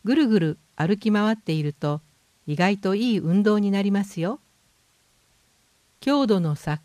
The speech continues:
家、住井須江展。田原本町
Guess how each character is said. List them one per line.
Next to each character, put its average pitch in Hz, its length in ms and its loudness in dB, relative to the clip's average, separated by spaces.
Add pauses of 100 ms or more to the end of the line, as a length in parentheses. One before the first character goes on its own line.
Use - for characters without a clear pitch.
家、 165 220 -8 (760)
住 226 480 2
井 - 20 -2
須 220 220 -4
江 254 120 4
展。 135 280 -6 (1160)
田 208 140 -2
原 254 240 2
本 254 320 2
町 165 360 -2